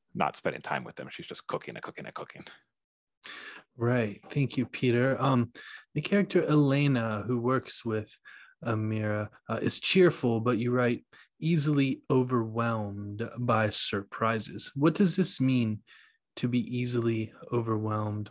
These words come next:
Speaker 2: by surprises?
Speaker 1: Oh, I don't know. She's, she's a small business owner. She owns this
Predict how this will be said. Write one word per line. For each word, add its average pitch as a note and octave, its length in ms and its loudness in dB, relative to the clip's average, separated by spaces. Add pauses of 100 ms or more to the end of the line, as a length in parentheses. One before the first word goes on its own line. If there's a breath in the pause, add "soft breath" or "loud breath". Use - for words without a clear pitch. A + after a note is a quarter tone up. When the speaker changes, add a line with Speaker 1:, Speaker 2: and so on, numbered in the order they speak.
Speaker 2:
by G#2 200 -2
surprises? - 840 -6 (2750)
Speaker 1:
Oh, A2+ 440 6 (1700 loud breath)
I C3+ 60 4
don't C3 140 2
know. F#2+ 120 6
She's, - 380 4
she's - 260 -2
a A2 40 -4
small A2+ 300 4
business G#2 340 2
owner. D#2+ 200 0
She F2 200 0
owns E2 340 0
this - 400 2